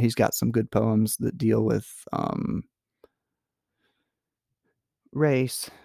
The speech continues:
uh, sexuality, um, some, some more modern civil rights type stuff. Um, his poem Bullet Points kind of tackles the, uh, whole, um,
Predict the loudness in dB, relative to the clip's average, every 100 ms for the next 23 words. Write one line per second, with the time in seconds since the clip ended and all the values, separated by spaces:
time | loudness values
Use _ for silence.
0 | _ _ -8 -6 -6 -8 -6 -2 -2 -2
1 | 0 2 2 0 -2 -2 -4 -8 _ -6
2 | -4 -2 -4 -6 -8 -16 _ _ _ _
3 | _ _ _ _ _ _ _ _ _ -16
4 | _ _ -6 -4 -4 -6 -2 0 2 0
5 | -2 -2 -4 -10 _ _ _ _ -4 0
6 | 0 0 0 -2 -4 _ -12 -2 0 2
7 | 2 0 -2 -8 -14 -18 -16 -6 -6 -6
8 | -8 -4 -2 -2 _ _ _ _ _ -12
9 | -8 -6 -6 -8 -6 -4 -2 0 2 0
10 | -2 _ _ _ _ _ _ 0 2 2
11 | 0 -2 -2 0 -4 -8 -14 -14 -4 -2
12 | -2 -4 -6 -4 -2 -2 -4 -4 -4 0
13 | 2 0 -2 -6 _ _ _ _ _ _
14 | _ _ _ -2 2 2 2 2 0 -2
15 | 0 2 2 0 -2 -6